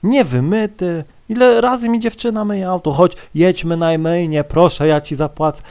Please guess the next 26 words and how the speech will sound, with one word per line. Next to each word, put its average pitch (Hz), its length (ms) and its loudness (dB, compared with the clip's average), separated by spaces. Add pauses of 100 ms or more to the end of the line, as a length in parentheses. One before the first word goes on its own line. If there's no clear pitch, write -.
(140)
Ja 190 100 2
go 180 160 0
wymyję", 156 460 0
no 117 100 -6
nie? 123 100 -8
No 151 120 -12
dobra, 285 400 -8
chcesz, - 260 -8
to 147 120 -10
jedź. 156 280 -10 (2000)
Naprawdę. 202 580 -4 (280)
Ale 180 200 -6
dla 196 140 -2
mnie 202 120 -4
to 196 200 -4
auto 190 260 -4
ma 190 140 -2
duszę, 175 400 -8
no 117 120 -8
nie? 120 180 -12 (1200)
Każde 170 460 -2
wgniecenie 156 1000 -4 (240)
to - 80 -6
jest 143 100 -4
jakaś 151 280 -6
historia. 139 540 -6